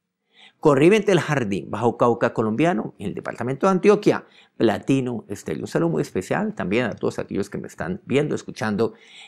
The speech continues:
en la Amazonía colombiana, en su capital, Leticia, y alrededores, que también sé que los están allí oyendo y los están siguiendo.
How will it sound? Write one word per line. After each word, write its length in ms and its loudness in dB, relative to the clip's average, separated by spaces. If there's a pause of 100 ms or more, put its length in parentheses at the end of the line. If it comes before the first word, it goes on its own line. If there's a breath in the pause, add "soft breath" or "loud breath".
(160 loud breath)
en 300 2
la 80 4
Amazonía 500 -4
colombiana, 720 0 (440)
en 340 -2
su 220 -8
capital, 600 -4 (100)
Leticia, 720 -10
y 100 0
alrededores, 580 2
que 80 -6
también 320 -4
sé 320 -6 (400 loud breath)
que 80 -2
los 220 -6
están 360 -4
allí 460 -10
oyendo 400 0
y 20 -4
los 160 -12
están 300 -10
siguiendo. 560 -16